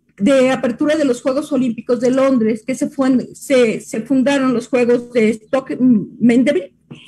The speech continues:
y se llevó a cabo la primer competencia para atletas con una lesión medular. Ya después de esta, doce años después,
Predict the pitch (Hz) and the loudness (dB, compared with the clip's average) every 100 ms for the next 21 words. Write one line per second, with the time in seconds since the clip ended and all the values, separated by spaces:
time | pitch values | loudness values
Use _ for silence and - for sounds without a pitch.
0 | - 285 285 330 254 247 262 - 240 240 | -2 0 2 2 2 2 0 -2 -2 0
1 | 247 254 262 - 262 240 - - 220 233 | 0 -2 -4 0 2 2 0 -2 -2 0
2 | 233 - - 214 - 196 - - 214 226 | 0 -4 -2 -4 -2 -6 -4 -4 0 2
3 | 233 220 196 - 208 202 185 226 285 - | 4 2 -2 0 2 2 0 -2 -4 -6
4 | _ _ _ _ _ _ _ _ _ _ | _ _ _ _ _ _ _ _ _ _
5 | _ - 269 392 392 - 339 269 302 302 | _ -2 0 0 -4 -2 0 2 2 0
6 | 294 302 302 339 359 294 285 294 226 226 | -2 -2 -2 -2 -2 0 2 2 2 -2
7 | - 214 214 - | -2 -2 -2 -4